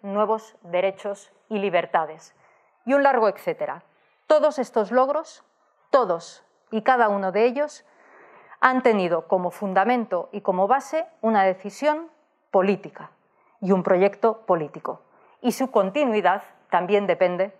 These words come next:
precisamente de decisiones políticas y de proyectos políticos. Creo sinceramente que no hay ni atajos, ni alternativas,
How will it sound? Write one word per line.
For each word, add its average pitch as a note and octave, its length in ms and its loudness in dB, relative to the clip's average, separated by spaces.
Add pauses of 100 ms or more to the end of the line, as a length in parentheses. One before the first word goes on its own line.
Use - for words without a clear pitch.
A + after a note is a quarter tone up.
(100)
precisamente E3+ 840 -4
de E3 180 0
decisiones G#3 600 -2
políticas F#3+ 640 -4 (420)
y F#3+ 120 -4
de F3+ 320 0
proyectos D#3 500 -4
políticos. D#3 680 -16 (680)
Creo C#4 240 6
sinceramente B3+ 640 2
que G#3 140 2
no A3 180 2
hay C#4 200 0 (180)
ni G#3+ 200 -4
atajos, D4 720 0
ni G3+ 140 2
alternativas, F#3+ 960 0